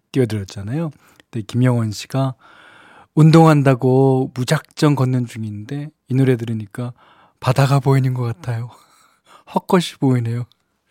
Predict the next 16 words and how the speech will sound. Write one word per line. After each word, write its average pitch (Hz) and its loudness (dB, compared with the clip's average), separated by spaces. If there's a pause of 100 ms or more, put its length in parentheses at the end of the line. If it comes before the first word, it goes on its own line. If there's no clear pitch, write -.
(280)
<laughs> - -20
너무 123 0
많이 135 2
걸으시는 127 -2
거 135 -6
아니에요? 131 -2 (800)
<laughs> - -10
당춘정 135 -2 (240)
해가면서, 127 0
어, 117 -8 (160)
운동하시기 117 -6
바랍니다. 98 -12
아, 107 -6 (680)
재밌습니다. 101 -14 (260)
그리고, 202 0 (260)
아, 139 0